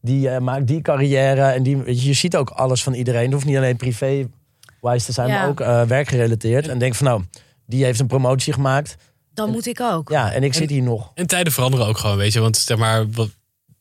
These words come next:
Speaker 3: eigenlijk, zeg maar, als je ons leven vergelijkt met, met iemand uit de middeleeuwen, dan stellen we ons allemaal heel erg aan, weet je wel. Dus het verandert gewoon. Sommige dingen die, die, en ja, nu
Speaker 1: Jij bedoelt dat
Speaker 3: erg
Speaker 1: we het
Speaker 3: zijn.
Speaker 1: sowieso heel ma-, eigenlijk wel makkelijk hebben?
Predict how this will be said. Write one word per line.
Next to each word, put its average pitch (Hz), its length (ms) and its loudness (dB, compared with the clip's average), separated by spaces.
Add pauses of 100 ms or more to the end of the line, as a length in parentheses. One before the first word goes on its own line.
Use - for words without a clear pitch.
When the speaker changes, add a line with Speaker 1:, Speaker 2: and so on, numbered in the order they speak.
(220)
Speaker 3:
eigenlijk, 123 380 -2
zeg 120 100 -2
maar, 117 120 0
als 120 140 0
je 123 60 0
ons 110 100 2
leven 113 460 0
vergelijkt 110 640 -2
met, 107 380 -2
met 107 280 -2
iemand 113 300 -2
uit 123 140 -2
de 120 80 0
middeleeuwen, 117 560 2
dan 110 180 0
stellen 110 240 0
we 110 60 0
ons 107 100 0
allemaal 107 360 2
heel 101 160 2
erg 92 120 -4
aan, 95 220 -4
weet 95 140 -4
je 104 60 -2
wel. 110 180 -4 (560)
Dus - 420 0
het 160 100 -12
verandert 120 600 -2
gewoon. 98 400 0
Sommige 110 340 -2
dingen 110 300 0
die, 107 240 -2
die, 104 280 -2
en 104 220 -6
ja, 92 280 -4 (120)
nu 104 420 0 (360)
Speaker 1:
Jij 113 180 -2
bedoelt 120 200 0
dat 120 80 2
Speaker 3:
erg - 0 -
Speaker 1:
we 123 80 0
het 139 100 0
Speaker 3:
zijn. 147 160 2
Speaker 1:
sowieso 143 120 4
heel 135 140 2
ma-, 131 180 0
eigenlijk 127 300 -2
wel 131 100 4
makkelijk 131 400 0
hebben? 107 340 -2